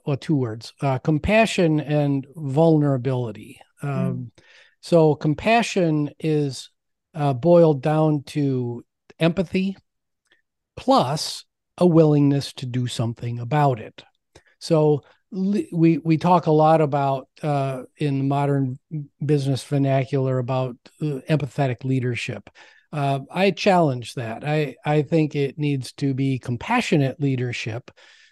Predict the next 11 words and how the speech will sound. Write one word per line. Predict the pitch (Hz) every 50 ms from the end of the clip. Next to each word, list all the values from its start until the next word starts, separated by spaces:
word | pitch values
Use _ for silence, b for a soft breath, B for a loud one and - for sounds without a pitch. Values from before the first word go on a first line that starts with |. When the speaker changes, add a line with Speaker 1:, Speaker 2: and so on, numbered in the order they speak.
| b _ -
Speaker 1:
uh, | 160 143 143 135 131 - 147
because | 143 147 143 - - 160 156 147 143 139 131 - - - _ _ _
as | 156 156 151 135 143
a | 151
leader, | 151 165 196 214 208 175 165 160 151 147 139 123 b b b b _ _ _ _ _ _
you | _ 175 175 180
need | 180 185 180 175 165 143 127
to | 160 160
be | 147 156 156
able | 156 147 147 143 127
to | - 139 135 131 131 131 131